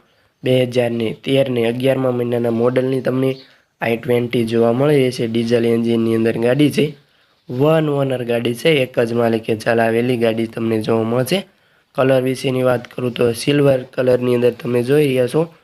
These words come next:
કંપની કલર છે, સાચવેલી ગાડી જોવા મળશે. ગાડીમાં કોઈ ફોલ્ટ નથી, ફૂલ જવાબદારી સાથે આ ગાડી વેચવાની છે. તમે વીડિયોમાં કન્ડિશન જોઈ રહ્યા છો, ફૂલ વીમો ચાલુ છે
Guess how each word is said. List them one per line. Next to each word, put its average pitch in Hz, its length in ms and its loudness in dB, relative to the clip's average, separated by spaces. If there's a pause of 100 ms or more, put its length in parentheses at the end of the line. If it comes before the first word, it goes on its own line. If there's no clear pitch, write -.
(280)
કંપની 127 400 -2
કલર 120 320 -4
છે, 143 220 0
સાચવેલી 127 580 -2
ગાડી 123 340 2
જોવા 123 200 2
મળશે. 123 400 -2 (480)
ગાડીમાં 135 420 0
કોઈ 127 220 0
ફોલ્ટ 123 340 -2
નથી, 123 340 -2
ફૂલ 127 300 0
જવાબદારી 127 580 0
સાથે 135 440 -2 (680)
આ 175 120 -6
ગાડી 120 300 2
વેચવાની 120 520 0
છે. 143 140 0
તમે 127 300 0
વીડિયોમાં 117 480 0
કન્ડિશન 117 480 0
જોઈ 131 180 2
રહ્યા 131 160 0
છો, 120 360 -4 (100)
ફૂલ 156 220 2
વીમો 135 300 2
ચાલુ 120 360 0
છે 180 240 -4